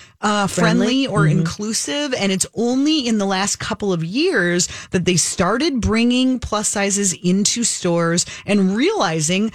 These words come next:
Speaker 1: how much demand there was.
Speaker 2: Well, the part that makes no sense is when you know that the average woman is a fourteen or sixteen,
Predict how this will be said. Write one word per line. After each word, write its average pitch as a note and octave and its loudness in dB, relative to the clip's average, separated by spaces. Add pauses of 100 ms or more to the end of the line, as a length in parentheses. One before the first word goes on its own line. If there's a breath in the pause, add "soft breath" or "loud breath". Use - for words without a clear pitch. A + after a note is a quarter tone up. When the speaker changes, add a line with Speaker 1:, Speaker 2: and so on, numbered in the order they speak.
(100)
Speaker 1:
how A#3+ -2
much G#3+ 0
demand D3 0
there - -4
was. - -8
Speaker 2:
Well, F4 0
the - -2 (100)
part F#4+ -4
that - -4
makes A3+ -4
no G3 0
sense D3+ 0
is D3 0
when G3 0
you D4 0
know D#3+ 0 (440 soft breath)
that F3+ -2 (220)
the G3+ -2
average F#3+ -2 (380)
woman F3 0 (520)
is G#3+ 0
a F#3 0
fourteen D3 -4
or D#3+ 0
sixteen, - -4